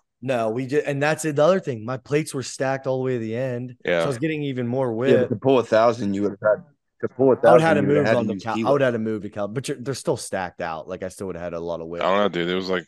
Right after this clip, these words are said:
Speaker 2: I don't know. Maybe if, maybe if I pulled on plates, I would have pulled it. You never know.
Speaker 1: Yeah, maybe. But, and Frawley had a great third. What'd you hit on your third, Frawley?
Speaker 3: Nine oh nine.
Speaker 1: Hell
Speaker 2: Hey,
Speaker 1: yeah.
Speaker 2: Frawley,
Speaker 3: I,
Speaker 2: Frawley got
Speaker 3: I,
Speaker 2: second.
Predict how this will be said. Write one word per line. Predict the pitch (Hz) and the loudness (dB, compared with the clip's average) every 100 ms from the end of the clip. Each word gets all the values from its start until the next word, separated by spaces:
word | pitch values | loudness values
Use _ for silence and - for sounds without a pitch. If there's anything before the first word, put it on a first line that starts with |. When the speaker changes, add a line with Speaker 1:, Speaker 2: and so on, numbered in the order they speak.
| 80 | -8
Speaker 2:
I | 85 | -8
don't | 85 - - 95 | -8 -10 -6 -2
know. | 98 90 | 0 0
Maybe | 95 104 | 0 0
if, | 113 - | -2 0
maybe | 110 | 0
if | 107 | 0
I | 107 | -2
pulled | 110 104 | 0 -2
on | 95 | 0
plates, | 98 104 - | 0 0 -2
I | |
would | 82 | -6
have | - | -6
pulled | 95 95 | -4 -4
it. | 82 | -4
You | 82 | -10
never | 87 90 | -8 -6
know. | 92 - _ _ _ | -6 -8 _ _ _
Speaker 1:
Yeah, | 123 151 | -4 -4
maybe. | 104 104 104 85 _ - - 101 | -4 -8 -10 -16 _ -20 -20 -8
But, | 113 107 - _ _ _ _ _ _ _ _ - | -4 -4 -4 _ _ _ _ _ _ _ _ -10
and | 139 | -4
Frawley | 151 165 170 | 4 6 8
had | 151 | 6
a | 127 | 4
great | 110 131 127 - | 2 0 -2 -6
third. | 120 110 107 95 _ _ | -6 -4 -6 -10 _ _
What'd | 135 135 | 0 2
you | |
hit | 143 | 2
on | 135 123 | 2 -2
your | |
third, | 107 117 107 90 | -6 -6 -6 -8
Frawley? | 92 90 90 95 _ _ - _ _ | -6 -6 -6 -12 _ _ -20 _ _
Speaker 3:
Nine | 131 135 131 | 0 2 4
oh | 123 | 2
nine. | 104 104 107 107 104 _ _ _ _ _ _ _ - | 2 2 2 0 -4 _ _ _ _ _ _ _ -18
Speaker 1:
Hell | - 107 | -6 -2
Speaker 2:
Hey, | |
Speaker 1:
yeah. | 110 | 4
Speaker 2:
Frawley, | 107 131 131 | 4 4 4
Speaker 3:
I, | |
Speaker 2:
Frawley | 113 135 | 4 6
got | 147 131 | 6 6
Speaker 3:
I, | |
Speaker 2:
second. | 131 113 - - | 4 2 0 -10